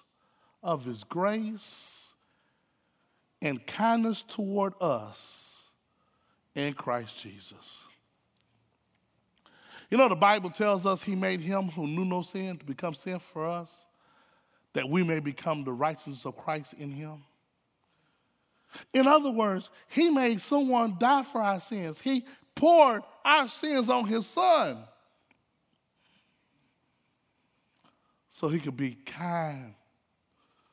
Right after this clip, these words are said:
toward us. And I thank God for his kindness that he has shown me. I was in a restaurant the other day,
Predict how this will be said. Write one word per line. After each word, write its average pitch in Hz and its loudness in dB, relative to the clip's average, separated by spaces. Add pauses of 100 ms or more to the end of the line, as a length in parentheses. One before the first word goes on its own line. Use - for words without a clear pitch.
(460)
toward 117 -8
us. 92 -16
And 170 2
I 151 2 (100)
thank 180 -6
God 175 0
for 139 -12
his 123 -14 (120)
kindness 165 -6 (1300)
that 123 -6
he 117 -10
has 101 -12
shown 87 -16
me. 71 -20 (1500)
I 135 2
was 127 -6
in 135 -4
a 120 -6
restaurant 127 -2
the 127 -2
other 117 -4
day, 127 -2